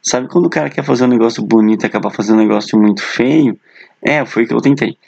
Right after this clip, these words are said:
Mas o bom é que tu entendeu, né? Se aumenta a temperatura, desloca pro sentido endotérmico.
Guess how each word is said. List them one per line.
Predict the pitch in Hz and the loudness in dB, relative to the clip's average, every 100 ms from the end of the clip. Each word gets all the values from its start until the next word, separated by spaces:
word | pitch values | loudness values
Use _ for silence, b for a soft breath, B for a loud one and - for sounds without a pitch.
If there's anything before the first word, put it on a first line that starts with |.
| b b | b b
Mas | - 127 | -2 0
o | |
bom | 139 | 0
é | |
que | 180 | 0
tu | - | 0
entendeu, | 185 196 160 120 107 | 2 4 4 2 2
né? | 107 113 | 0 -2
Se | - 151 | -2 0
aumenta | 143 120 117 156 175 | 0 2 2 0 0
a | |
temperatura, | 170 160 143 135 127 131 156 - B B B | 0 0 2 0 0 0 0 -6 B B B
desloca | 127 131 131 131 | 0 2 0 -2
pro | 139 143 | -4 -2
sentido | 139 135 - 135 139 160 _ | 2 0 2 0 2 0 _
endotérmico. | 135 147 185 190 156 160 - 131 123 104 - | 2 4 4 4 2 0 -2 -4 -2 -4 -8